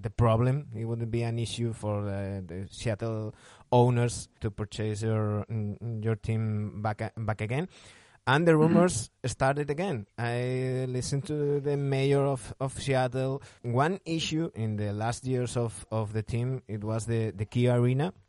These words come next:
Speaker 1: Now is brand new, <laughs>
Speaker 2: Yep.
Speaker 1: almost. Amazon putting money to restore it.
Speaker 2: Yep.
Speaker 1: And it seems that it's closer than ever.
Speaker 2: Yeah, so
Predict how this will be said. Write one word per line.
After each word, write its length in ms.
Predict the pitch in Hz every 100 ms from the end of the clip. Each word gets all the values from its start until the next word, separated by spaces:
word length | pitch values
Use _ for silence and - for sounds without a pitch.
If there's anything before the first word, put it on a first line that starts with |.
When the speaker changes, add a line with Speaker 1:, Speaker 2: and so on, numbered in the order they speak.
| -
Speaker 1:
Now 460 | 110 107 123 135 -
is 680 | 107 104 104 - - - -
brand 380 | 107 131 139
new, 280 | 135 139 175 - 151
<laughs> 880 | - 139 135 131 127 - - - -
Speaker 2:
Yep. 140 | 127 131
Speaker 1:
almost. 680 | 131 135 151 180 - - -
Amazon 680 | 110 117 113 117 113 113 113
putting 640 | 117 110 110 107 107 104 104
money 380 | 110 110 107 107
to 140 | -
restore 380 | 107 107 - 131
it. 180 | 180 - -
Speaker 2:
Yep. 180 | 117 110
Speaker 1:
And 420 | 117 120 120 113 -
it 200 | 123 -
seems 380 | - 156 185
that 240 | 160 156 147
it's 320 | 165 - -
closer 540 | - 147 160 175 -
than 400 | 160 160 160 156
ever. 260 | 156 170 101 - _ _ - - - - _ - -
Speaker 2:
Yeah, 300 | - 127 127
so 500 | 127 - 127 127 123